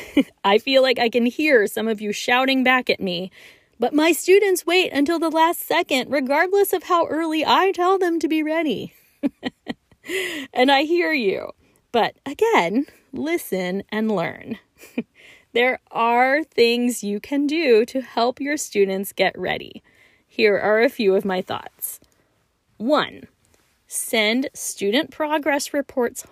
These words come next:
home a few weeks ahead of deadlines. Friends, I talked about this back in episode number fourteen,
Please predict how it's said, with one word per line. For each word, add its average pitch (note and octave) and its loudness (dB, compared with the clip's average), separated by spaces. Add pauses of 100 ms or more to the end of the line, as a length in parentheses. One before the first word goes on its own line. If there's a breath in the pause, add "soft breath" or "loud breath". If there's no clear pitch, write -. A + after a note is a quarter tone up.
home F#3 -2 (240)
a A3+ -8
few C#4+ -4
weeks A#3+ -4
ahead G3 -2
of F3+ -8
deadlines. - -6 (640)
Friends, - -2 (300 soft breath)
I G#3 -2
talked C4 -4
about C4+ -2
this C4 -2
back A3+ -4
in B3+ -4
episode A3+ -2
number G3 -2
fourteen, G#3+ -2